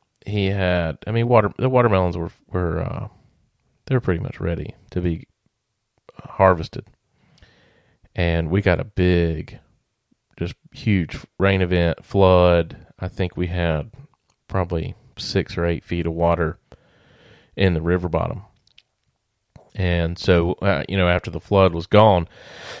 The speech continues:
my grandpa went back down to check on his garden, you know, assuming that all, everything he had planted in the bottom was gone.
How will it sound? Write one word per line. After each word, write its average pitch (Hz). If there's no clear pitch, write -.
my 101
grandpa 110
went 92
back 90
down 98
to 98
check 98
on 85
his -
garden, 98
you 101
know, 85
assuming 98
that 85
all, 92
everything 110
he 92
had 90
planted 95
in 82
the 82
bottom 90
was 90
gone. 92